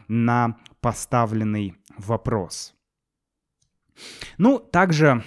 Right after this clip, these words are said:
в, во многих книгах братьев Стругацких, м, э, когда уже в шестидесятые годы, когда, э, вот эта оттепель, э, хрущевская, э, как бы, ну, сказать так, прошла,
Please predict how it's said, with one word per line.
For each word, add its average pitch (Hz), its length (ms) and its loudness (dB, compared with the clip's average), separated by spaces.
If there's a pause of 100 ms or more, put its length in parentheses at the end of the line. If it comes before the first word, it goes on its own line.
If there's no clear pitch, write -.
в, 123 640 0 (140)
во 131 200 2
многих 139 460 2
книгах 139 580 2 (240)
братьев 120 520 -2
Стругацких, 135 840 -2 (340)
м, 120 220 -4 (160)
э, - 260 -20
когда 127 580 0 (260)
уже 120 220 -4
в - 80 -8
шестидесятые 131 960 0
годы, 160 640 4 (420)
когда, 123 680 0 (100)
э, - 340 -20
вот 117 200 -12
эта 117 160 -6
оттепель, 123 800 0 (260)
э, 95 100 -16
хрущевская, 117 960 -4 (520)
э, - 500 -18
как 90 180 -18
бы, 95 360 -8
ну, 95 160 -12 (320)
сказать - 240 -12
так, - 160 -14
прошла, 175 760 2